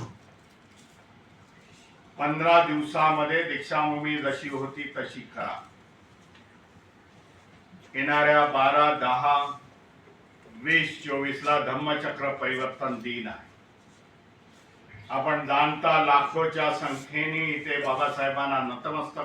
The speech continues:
होण्यासाठी या दीक्षाभूमीवरती लोक येतात. महाराष्ट्रातून आणि देशभरामधून,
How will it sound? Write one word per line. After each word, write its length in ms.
होण्यासाठी 640
या 180
दीक्षाभूमीवरती 1160
लोक 240
येतात. 420
महाराष्ट्रातून 880
आणि 300
देशभरामधून, 960